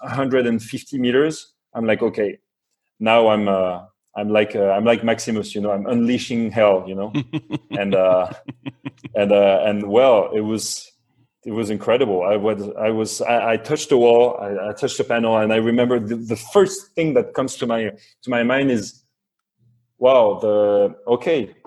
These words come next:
Speaker 1: the, the, the time is not bad, but, um, but I could have done better. If I, if only I, mm, I, I thought about, you know, uh,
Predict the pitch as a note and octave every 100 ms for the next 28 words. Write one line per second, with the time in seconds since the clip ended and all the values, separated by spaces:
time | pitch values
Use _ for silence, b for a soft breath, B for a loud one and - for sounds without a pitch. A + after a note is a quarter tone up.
0 | - _ _ - G#2 G2+ G#2+ G2+ G#2 B2+
1 | C3 A#2+ G#2 A#2+ - A2 A#2 B2+ - A2
2 | G#2 G2+ G2+ G2+ G2+ G2 G2+ _ _ _
3 | _ _ _ - G2+ B2+ B2+ G#2 A2+ A2+
4 | C3 G#2+ - _ A#2 A2+ A#2 A2 G#2+ G#2
5 | A2 G2+ B2 B2+ B2+ A#2 A2 G#2+ - A2
6 | G2+ G2 G2 G#2 G#2 G#2 - B2 A2 A2
7 | G#2 A2 A2 A2+ G#2+ G#2 F#2+